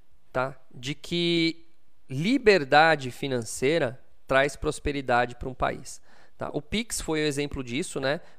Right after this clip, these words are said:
Você ter mais, é, é, essa, essa opção de receber ali eletronicamente, de um jeito fácil, pagar de um jeito fácil. O Pix aqui no Brasil foi um sucesso, não tem como falar mal do Pix,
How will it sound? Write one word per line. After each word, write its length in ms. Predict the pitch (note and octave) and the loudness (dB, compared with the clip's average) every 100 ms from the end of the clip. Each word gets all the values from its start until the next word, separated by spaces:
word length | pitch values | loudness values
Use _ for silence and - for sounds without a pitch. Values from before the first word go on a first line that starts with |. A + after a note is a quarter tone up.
| - | -6
Você 260 | B2+ - | -4 -4
ter 200 | B2+ C#3+ | -2 -2
mais, 220 | D#3+ D#3 D3 | 0 0 0
é, 100 | D3 | 0
é, 320 | B2+ A#2+ A#2 | 0 0 0
essa, 220 | A#2 - | -4 -4
essa 260 | B2 A#2 C#3 | -6 -4 -6
opção 500 | - - - D3+ F#3+ | -6 -6 2 2 2
de 120 | C#3+ | 0
receber 500 | C3+ B2+ C3+ A#2+ C3+ | -4 -2 -2 0 2
ali 140 | B2+ B2+ | 2 2
eletronicamente, 920 | B2 - B2+ B2+ B2 A2+ B2 D3 - | -2 -2 -4 -4 -6 -4 -2 -4 -6
de 60 | A#2+ | -6
um 60 | |
jeito 240 | B2 C3 - | -4 -4 -4
fácil, 460 | - B2 C#3 - | 2 2 2 -2
pagar 340 | - A#2+ B2 B2+ | -4 -2 2 0
de 80 | B2 | -2
um 40 | |
jeito 220 | A#2+ A#2 | -8 -8
fácil. 440 | - A2+ B2+ - A#2 | -2 0 0 -2 -12
O 20 | |
Pix 320 | - C3 - | -10 -8 -6
aqui 180 | B2 C3+ | -6 -6
no 100 | C3+ | -2
Brasil 280 | C3 B2 C3 | -2 0 -4
foi 180 | - | -6
um 340 | C3+ D#3 B2+ A#2 | -6 -8 -10 -12
sucesso, 600 | - C#3+ - B2 C3 - | -10 -10 0 0 0 -4
não 120 | B2+ | -8
tem 160 | B2 C#3+ | -8 -8
como 180 | D3+ C3 | -6 -4
falar 240 | - A#2+ | 0 0
mal 240 | A2+ A2+ | 0 0
do 100 | B2+ | -2
Pix, 460 | B2 B2 D#3 - - | -6 -10 -8 -12 -12